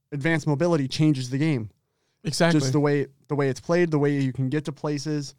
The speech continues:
Speaker 2: And every Halo plays differently.
Speaker 1: Yes.
Speaker 2: They're not the same game. Um, catching up on chat real quick.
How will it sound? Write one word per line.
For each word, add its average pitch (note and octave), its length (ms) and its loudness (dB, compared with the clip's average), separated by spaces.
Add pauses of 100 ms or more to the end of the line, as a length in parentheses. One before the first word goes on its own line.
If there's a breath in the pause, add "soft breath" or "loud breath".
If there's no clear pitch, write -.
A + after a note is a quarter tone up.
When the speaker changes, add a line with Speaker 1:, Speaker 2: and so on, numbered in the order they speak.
(180)
Speaker 2:
And D3+ 140 -2
every E3+ 440 2
Halo C3+ 440 0
plays B2 460 -6
differently. B2 520 -12 (220)
Speaker 1:
Yes. - 200 -20
Speaker 2:
They're C3+ 100 -6
not C3 200 -2
the C3 60 -8
same B2 260 -6
game. - 240 -16 (440 loud breath)
Um, E3 340 6
catching G3+ 320 2
up F3 80 4
on D#3+ 100 4
chat E3 240 2
real E3 120 4
quick. C#3+ 240 0